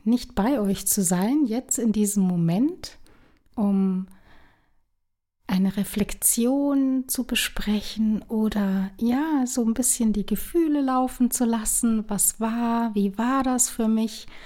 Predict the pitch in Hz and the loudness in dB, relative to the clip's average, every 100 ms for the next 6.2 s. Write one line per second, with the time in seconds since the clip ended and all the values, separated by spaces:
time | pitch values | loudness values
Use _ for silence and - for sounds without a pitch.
0 | - - - - - - - 294 262 - | -20 -20 -20 -20 -20 -20 -2 0 0 0
1 | 220 - 247 320 - 294 - 247 214 208 | 0 0 0 0 0 -4 -4 0 2 2
2 | 180 190 190 190 - - 247 262 277 - | 0 0 0 -2 -2 0 0 2 0 0
3 | 214 185 180 - - 240 254 262 240 208 | 0 0 0 -2 0 2 2 0 0 2
4 | 202 196 - - - - - - - - | 2 2 -2 -6 -4 -4 -6 -12 -10 -10
5 | - - - - - 240 214 214 214 208 | -12 -18 -20 -20 -8 -2 0 2 0 0
6 | 208 | -4